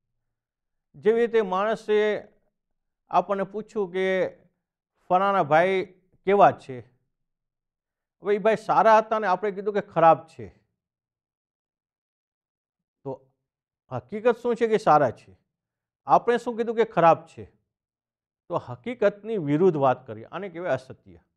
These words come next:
અને એ ભાઈ સારા જ છે ને આપણે પણ સારા જ કીધા તો એને કહેવાય સત્ય, કારણ કે જેમ હકીકત છે એના મુતબ-, મુતાબિક જ આપણે બયાન કર્યું. તો સત્ય અને અસત્ય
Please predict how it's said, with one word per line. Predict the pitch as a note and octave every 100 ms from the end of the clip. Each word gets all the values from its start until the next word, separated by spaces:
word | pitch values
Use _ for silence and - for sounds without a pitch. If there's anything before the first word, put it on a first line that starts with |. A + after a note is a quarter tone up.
| _ _ _ _ _ _ _ _ _ _ _ _ -
અને | F#3+
એ | A#3
ભાઈ | G3 G#3+
સારા | G#3+ E3 E3 G#3
જ | G#3 -
છે | G#3+
ને | A3
આપણે | F3+ D#3 F3+ G#3+
પણ | A3
સારા | - E3 F3+
જ | G#3+ -
કીધા | A#3+ G#3 D#3+ D#3+ _ _ _ _ _ _ _ -
તો | G3
એને | G3
કહેવાય | E3+ F3+
સત્ય, | F3+ C#3 A#2 F#2+ _ _ _ _ _ _ _ _ _ -
કારણ | C#3 D#3
કે | D#3
જેમ | A#2+ F3 D#3
હકીકત | C#3+ G#3+ A3 A3
છે | A3 A#3+
એના | G3+ - G#3+ F#3+
મુતબ-, | D3 E3+ E3+ -
મુતાબિક | D3 D#3+ D3
જ | F3
આપણે | D#3+ B2+ A2+
બયાન | - A2+ G#2+
કર્યું. | F#2+ E2+ F2 F#2 _ _ _ _ _ _ _ _ _ _ _ _ _ _ _ _
તો | F#3
સત્ય | - A#3 D4
અને | B3+
અસત્ય | A#3 A#3 A3+ A#3 A#3+ A#3+ A3+ -